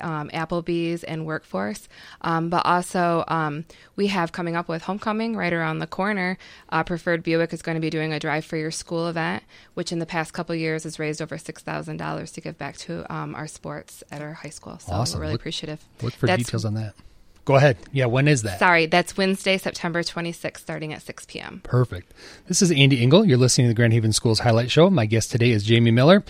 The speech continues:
Speaker 2: So, Jamie, is the Buck Boosters open to anybody? Do you have to have a student in school or playing athletics to participate?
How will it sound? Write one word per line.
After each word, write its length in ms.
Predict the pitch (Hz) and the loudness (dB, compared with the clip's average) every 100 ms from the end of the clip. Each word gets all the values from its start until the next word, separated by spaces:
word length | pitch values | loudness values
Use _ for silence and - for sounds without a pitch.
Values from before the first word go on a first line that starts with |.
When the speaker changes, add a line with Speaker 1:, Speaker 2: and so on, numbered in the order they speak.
| - - - | -8 -18 0
Speaker 2:
So, 100 | 135 | 6
Jamie, 280 | 156 165 | 8 10
is 140 | 160 131 | 10 8
the 280 | 135 135 120 | 8 8 8
Buck 160 | 147 | 6
Boosters 320 | - 160 165 147 | 6 6 8 8
open 220 | 156 151 | 8 8
to 40 | |
anybody? 380 | 151 170 180 190 | 8 10 10 8
Do 100 | 135 | 6
you 60 | 123 | 4
have 140 | 123 | 4
to 60 | 131 | 2
have 120 | 117 | 2
a 40 | |
student 380 | 110 - 139 147 | 0 2 2 2
in 100 | 127 | 0
school 520 | - - 156 165 160 | 2 6 8 8 8
or 140 | 147 131 | 6 6
playing 280 | 160 147 | 4 6
athletics 440 | 147 147 143 151 - | 6 6 6 4 2
to 100 | 143 | 4
participate? 640 | 156 139 165 165 180 196 | 4 6 2 6 6 4